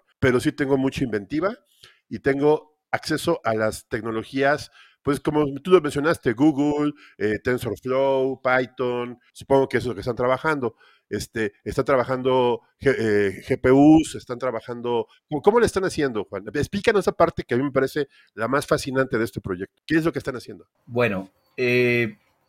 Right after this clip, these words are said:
Speaker 2: bueno, la, la parte de, de, digamos, eh,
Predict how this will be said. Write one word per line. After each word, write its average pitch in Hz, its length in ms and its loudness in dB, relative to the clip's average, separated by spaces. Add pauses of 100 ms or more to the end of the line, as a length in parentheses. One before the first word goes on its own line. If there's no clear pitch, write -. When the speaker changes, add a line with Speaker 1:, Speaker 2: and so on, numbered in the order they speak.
Speaker 2:
bueno, 120 200 2
la, 110 220 4
la 120 200 0
parte 139 360 4
de, 135 280 0
de, 110 160 -4
digamos, 117 520 0
eh, 98 520 -2